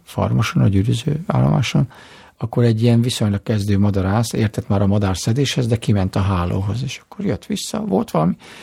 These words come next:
„Semmi”, azt mondja, „Van itt egy tyúk.” És elővettünk egy harist. Úgyhogy egészen hihetetlen helyeken fel tud tűnni ez a madár, és ez a kurtaszárnyú,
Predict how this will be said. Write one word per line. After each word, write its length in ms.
„Semmi”, 420
azt 140
mondja, 200
„Van 140
itt 260
egy 160
tyúk.” 720
És 140
elővettünk 680
egy 140
harist. 600
Úgyhogy 360
egészen 520
hihetetlen 640
helyeken 460
fel 320
tud 220
tűnni 360
ez 180
a 60
madár, 560
és 180
ez 300
a 320
kurtaszárnyú, 1120